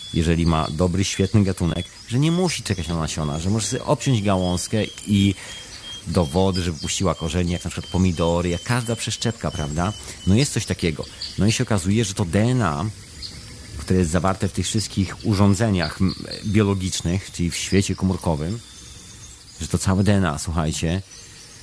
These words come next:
jest, bierze się skąd inąć, bo jak się przekroi komórkę, to logicznie myśląc, jakbym, e, na przykład był takim średniowiecznym papieżem, to bym pomyślał, jak przekroję komórkę,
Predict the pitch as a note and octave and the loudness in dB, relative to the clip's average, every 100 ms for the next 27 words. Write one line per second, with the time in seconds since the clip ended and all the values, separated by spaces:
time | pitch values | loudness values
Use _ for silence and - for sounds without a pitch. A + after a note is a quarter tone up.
0 | - - - - - - - - G2 G#2 | -20 -18 -18 -18 -18 -18 -16 -2 4 4
1 | G2+ - - - G#2+ A#2 A2+ A#2 - G#2 | 2 -4 -8 -2 0 2 0 -2 0 0
2 | - A#2+ G2+ F#2 G2 - G#2+ G2+ A#2+ A#2+ | 2 2 4 2 0 0 -2 0 2 4
3 | A2 G#2 A#2 A#2+ A2 A2 G#2 G#2 F#2 F#2+ | 4 4 2 -2 -2 2 2 2 0 -2
4 | G2+ A2+ D3 B2+ A#2 A2 G2+ F#2+ G#2 G2 | 0 0 0 4 4 4 2 2 0 2
5 | G#2+ A#2 E2+ G2+ G#2 A2+ F#2+ A#2 - G#2+ | 2 2 0 -2 -2 -2 -2 -4 0 0
6 | G2+ - - G#2+ G2+ G2 B2 - A2 G#2+ | 0 -2 0 2 4 4 2 4 2 2
7 | - F2+ E2 E2 F#2 G#2 G2+ G2 F#2+ F#2+ | 2 2 0 0 0 2 2 2 2 2
8 | F#2 - - - - - F#2+ - - G2+ | 0 -6 -20 -20 -12 -2 0 0 -4 -4
9 | - G2+ G2+ G2 - G2+ F#2+ - - | -4 -2 0 0 2 2 2 -2 -8